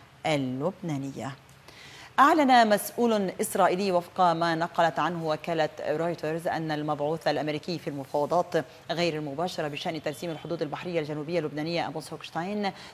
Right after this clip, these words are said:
سيعرض اقتراحا إسرائيليا جديدا بشأن ترسيم الحدود البحرية مع لبنان، مشيرا إلى أن المقترح الجديد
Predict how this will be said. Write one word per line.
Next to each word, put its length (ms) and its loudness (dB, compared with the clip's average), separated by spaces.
سيعرض 640 0
اقتراحا 600 -4
إسرائيليا 520 -4
جديدا 420 -4
بشأن 460 -6
ترسيم 300 -6
الحدود 300 -6
البحرية 340 -6
مع 160 -4
لبنان، 520 -4
مشيرا 380 -4
إلى 260 -2
أن 200 -2
المقترح 680 -4
الجديد 760 -4